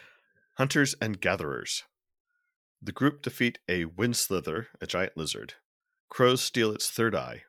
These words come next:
which Difna explains has rare, is a rare magical object.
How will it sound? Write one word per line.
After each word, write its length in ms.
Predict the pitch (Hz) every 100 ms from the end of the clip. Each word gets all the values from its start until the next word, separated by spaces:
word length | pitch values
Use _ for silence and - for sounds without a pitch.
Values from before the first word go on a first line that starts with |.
| -
which 240 | - -
Difna 440 | 117 - 110 107 -
explains 460 | 104 - 85 87 78
has 300 | 92 73 - _ _
rare, 300 | 95 92 87 - _ - - 113
is 240 | 98 92
a 140 | 85
rare 260 | 80 98 95
magical 400 | 92 87 - -
object. 440 | 85 85 - -